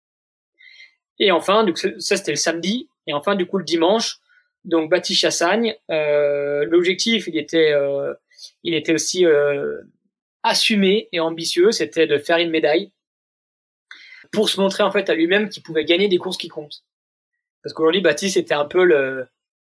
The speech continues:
le joli poète, euh, qui faisait des belles, des belles performances et que les gens suivaient pour ses textes. Mais, euh, mais il lui manquait un peu, enfin, lui, il voulait vraiment aussi montrer que c'était un, un cheval de course et qu'il savait, il pouvait gagner des, des, des belles courses, quoi, des courses qui comptent.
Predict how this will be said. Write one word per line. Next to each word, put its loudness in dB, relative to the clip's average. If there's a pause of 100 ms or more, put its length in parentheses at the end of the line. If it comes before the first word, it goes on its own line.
(120)
le -2
joli 2
poète, 2
euh, 0
qui -12
faisait 2
des -4
belles, 0
des 0
belles 2
performances 2
et -6
que -4
les 0
gens 0
suivaient 0
pour -14
ses -10
textes. 0 (1300)
Mais, 2
euh, 4
mais 0
il -2
lui 0
manquait 0
un 2
peu, 4
enfin, -4
lui, 0
il 2
voulait 4
vraiment 2
aussi -2
montrer 2
que -6
c'était -2
un, -2 (360)
un -4
cheval 0
de 6
course 2
et -2
qu'il -2
savait, 2
il -2
pouvait -2
gagner 0
des, -6
des, -6
des -4
belles 0
courses, -12
quoi, -20
des -14
courses -2
qui -8
comptent. -18